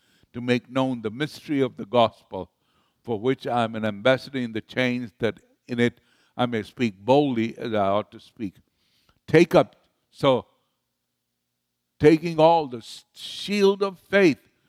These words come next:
with which you are able to quench the fiery darts of the wicked ones. So, there is, "Stand therefore in the power and receive.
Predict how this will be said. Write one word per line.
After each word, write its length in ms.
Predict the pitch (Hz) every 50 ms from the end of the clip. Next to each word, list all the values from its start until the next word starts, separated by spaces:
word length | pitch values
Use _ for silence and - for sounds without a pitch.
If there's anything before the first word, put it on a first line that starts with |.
| _ _ _ _
with 220 | _ 147 147 - 131
which 260 | 139 170 165 - -
you 180 | 175 160 156 156
are 80 | 156 156
able 200 | 156 165 151 143
to 80 | 143
quench 420 | - - - - 160 147 - - _
the 100 | - 127
fiery 420 | - _ - 135 135 139 139 135
darts 400 | 127 120 127 123 123 123 - -
of 80 | 131 123
the 80 | 120 113
wicked 360 | 113 123 120 - 131 117 98
ones. 300 | 104 101 87 80 _ _ _ _ _ _ _ _ _ _ _
So, 380 | - - 175 160 143 123 - - _ _ _ _ _ _ _ _ _ _ _ _ _ _ _ _ _ _ _ _ _ _ _ _ _ _ _ _ _ _ _ _ _ 127 131 139
there 160 | 143 135 135 131
is, 280 | 127 120 110 - - - _ _ _ _ _ _ _ _ _ _ _ _ _ _ _ _ _ _ _ _
"Stand 540 | - - - _ - 185 190 190 185 180 170
therefore 480 | 165 151 143 123 - - 123 101 87 _ _ _ _ _ _ _ _ _ _ _ _ _ _ _
in 180 | - 160 151 143
the 120 | 127 110
power 720 | - _ - - - 151 139 143 143 143 135 131 120 104 - _ _ _ _ _ _ _ _ _ _ _ _ _ _ _ _
and 460 | - 156 131 120 117 113 107 104 95 90 _ _ _ _ _ _ _ _ _ _ _ _ _
receive. 760 | 120 120 117 - - - - - 202 180 165 139 123 101 82